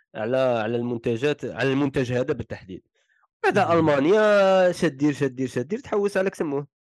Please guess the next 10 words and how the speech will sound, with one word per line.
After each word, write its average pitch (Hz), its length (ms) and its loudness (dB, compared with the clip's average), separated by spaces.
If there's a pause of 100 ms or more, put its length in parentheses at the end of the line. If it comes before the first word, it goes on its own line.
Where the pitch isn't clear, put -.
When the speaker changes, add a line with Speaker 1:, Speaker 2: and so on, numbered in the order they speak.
(240)
Speaker 1:
آه، 139 180 2
لا، 139 300 -2
الش-، - 260 -12
الصين 131 520 -2
شي 156 140 -4
يدير، 135 200 -2
شي 135 120 -4
يدير، 127 220 -2
يحوس 175 340 -4
على 160 340 -2